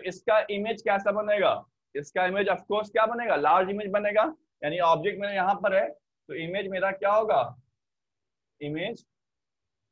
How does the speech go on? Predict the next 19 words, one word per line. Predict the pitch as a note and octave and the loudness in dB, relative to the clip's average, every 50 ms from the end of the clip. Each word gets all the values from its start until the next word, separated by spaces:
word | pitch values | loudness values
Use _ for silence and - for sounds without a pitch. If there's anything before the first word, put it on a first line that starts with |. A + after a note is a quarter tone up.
| _ _ _ _ _ _ _ _ _ _ _ _ _ _ _ _ _ _ _ _ _ _ _ _ _ _ _ _ _ _ - | _ _ _ _ _ _ _ _ _ _ _ _ _ _ _ _ _ _ _ _ _ _ _ _ _ _ _ _ _ _ -4
क्या | D#3+ D#3 | 2 2
होगा? | E3+ F3+ F3+ F#3+ | 2 4 2 0
इससे | G3+ G3 G3 - G#3+ A#3 B3 - - _ _ _ _ _ _ _ _ _ _ _ _ _ _ _ - | -4 -4 -4 -2 -2 -2 -2 -4 -10 _ _ _ _ _ _ _ _ _ _ _ _ _ _ _ -12
Large | C3 C#3 D3+ D3 D3+ D3+ D3+ C3 | -6 0 4 4 4 4 2 -2
बनेगा। | C3+ B2+ A#2 A2+ A2 G#2 G#2 - _ - | -8 -8 -8 -8 -8 -8 -10 -12 _ -10
Image | C#3 D3 E3 F#3 F#3 - | -8 -4 -4 -4 -4 -2
क्या | G#3 G3+ | -2 -2
बनेगा? | G#3 G#3+ A3 A3 A3 | -2 -2 -4 0 0
Large। | G3+ F3 D#3 C#3 C3+ B2+ A#2 A#2+ - _ _ _ _ _ _ _ - | 4 6 6 6 6 6 2 -2 -12 _ _ _ _ _ _ _ -6
तो | D#3 | -2
large | D3+ D#3 D#3 D#3+ F#3 A3 A3+ G3+ | 2 2 4 6 6 6 6 4
image | A3+ A3 A3+ A3 G3 | 0 -2 -2 -2 0
बनता | F#3+ F3+ F3+ F#3 F3+ - G#3+ | 2 0 0 0 2 4 4
है, | G#3+ | 4
तो | G#3+ G#3 G3 | 4 2 -4
उसका | F#3+ G3 - A3 | -4 -2 -4 -2
यूज | G3+ F3 F3 G3 G3+ G3 - | 0 0 2 0 0 0 -2
क्या | - F#3 F3+ | 0 0 2
होगा? | F3+ F#3+ F3+ F#3 G#3 | 2 2 2 2 0